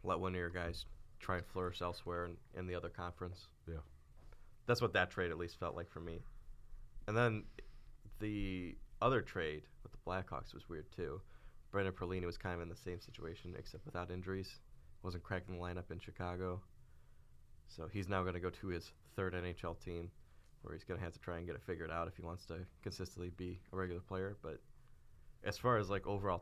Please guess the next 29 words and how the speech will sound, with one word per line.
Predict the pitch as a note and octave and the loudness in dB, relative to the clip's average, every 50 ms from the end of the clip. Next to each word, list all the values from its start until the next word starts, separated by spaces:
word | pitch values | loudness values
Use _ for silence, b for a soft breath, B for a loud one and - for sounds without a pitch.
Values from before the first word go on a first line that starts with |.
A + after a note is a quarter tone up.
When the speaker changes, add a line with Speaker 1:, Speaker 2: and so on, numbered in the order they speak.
| - - | 0 -4
Speaker 1:
talent | - D#2+ E2 F2+ F#2+ F#2+ | -2 0 0 0 0 0
goes, | G#2 G2+ G#2+ G#2+ G#2 - - - - - - - - - - - - - - - - - - - | 0 0 0 0 -2 -4 -8 -12 -12 -12 -10 -10 -10 -10 -10 -12 -10 -10 -8 -8 -8 -10 -6 -2
I | F#2+ | 0
mean, | F#2+ F#2 F2+ | 0 2 2
I'd | F2 F2 - - | 2 0 0 2
guess | - G2+ F#2 F2+ - | 4 6 6 6 4
that | - F2+ F2 D#2+ - - - | 2 0 -2 -2 -2 -4 -2
Brendan | F#2+ F#2 F#2 F2+ | 0 2 2 0
Perlini's | - F#2 F2 F2+ F#2 F#2 F#2 - | 0 0 0 0 0 0 0 -2
probably | - - E2+ F2+ F2+ | 0 2 2 2 2
more | F2+ F2 F2+ | 2 0 -2
talented | F2 - F2+ F2 F2+ F2+ F2+ F2+ F2+ F2 | -2 0 0 0 0 0 2 0 0 0
than | - F2 D2 | 0 -2 -2
Alec | F2 F2+ F#2 F#2 - | 0 -2 -2 -2 -4
Regula. | F2+ F2+ F2+ F#2 F#2+ F#2+ F#2 - - - - - - - | -6 -2 0 0 2 0 0 -2 -8 -12 -12 -10 -6 -2
I | |
don't | F2+ F#2 | 0 2
know | F2+ F2+ | 2 2
a | E2+ | 0
ton | - - - F2+ F2+ | 0 0 0 0 2
about | F2 F#2 F#2+ F#2+ | 4 4 4 4
him, | G2 G2 G2+ - - | 4 2 -2 -2 -4
but | E2+ E2 - - - - - - - - - - - - - - - - - - - - - - - - - - - - - | -4 -4 -6 -6 -10 -14 -14 -16 -16 -18 -16 -16 -16 -16 -16 -18 -18 -16 -16 -16 -16 -16 -16 -14 -16 -16 -14 -10 -10 -10 -8
it's, | - - | -6 -6
like, | F#2 F2+ | -6 -4
another | F#2 F2+ F2+ F2+ F2+ F2+ | -2 -2 -2 -2 -2 -2
one | F2+ F2+ | -2 -2
of | F2+ | -2
those | F2+ F#2 F#2 - | -2 -2 -4 -6